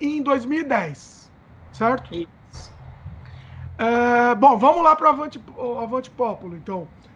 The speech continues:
Speaker 1: Que é o seguinte: é o, é, é o último trabalho que o, ele não dirigiu, mas ele atuou, o Carlos Reichenbach,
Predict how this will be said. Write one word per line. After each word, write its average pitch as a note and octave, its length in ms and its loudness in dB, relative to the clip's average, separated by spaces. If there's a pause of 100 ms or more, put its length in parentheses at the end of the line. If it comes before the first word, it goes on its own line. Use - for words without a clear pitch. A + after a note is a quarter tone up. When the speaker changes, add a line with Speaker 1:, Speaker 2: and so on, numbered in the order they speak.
(140)
Speaker 1:
Que - 120 -6
é C4+ 80 4
o C#4+ 60 4
seguinte: B3+ 560 -6
é A3+ 80 -2
o, A#3+ 220 -2
é, G#3+ 640 -2 (500)
é - 60 0
o B3 40 4
último F4 360 0
trabalho D4+ 500 2 (140)
que D#4+ 300 -6 (100)
o, A#3+ 340 -4
ele C4+ 200 0
não D#4 200 2 (220)
dirigiu, B3 440 0
mas C#4+ 200 0
ele C#4 320 -2
atuou, C#4 540 -2
o C4+ 220 0
Carlos C4+ 540 2
Reichenbach, C4 560 0